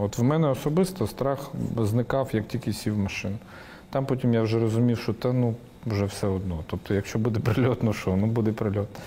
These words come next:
М, але, ну, звісно, страшно, коли ти бачиш, що от, ну, прилітає, там, перед нами, е, авіабомби в п'ятиповерхові будинки прилітали. Е,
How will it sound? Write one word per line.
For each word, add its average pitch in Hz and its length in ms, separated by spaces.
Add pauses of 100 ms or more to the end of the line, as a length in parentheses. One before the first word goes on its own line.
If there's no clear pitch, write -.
(560)
М, 110 480
але, 131 300
ну, 226 140
звісно, 220 300
страшно, - 420
коли 117 200
ти 127 120
бачиш, 123 360
що - 200
от, 101 180
ну, 117 100
прилітає, 95 580
там, 90 280
перед 101 220
нами, 107 380 (800)
е, 104 40
авіабомби 98 920
в 95 80
п'ятиповерхові 98 720
будинки 101 500
прилітали. 92 640 (500)
Е, - 40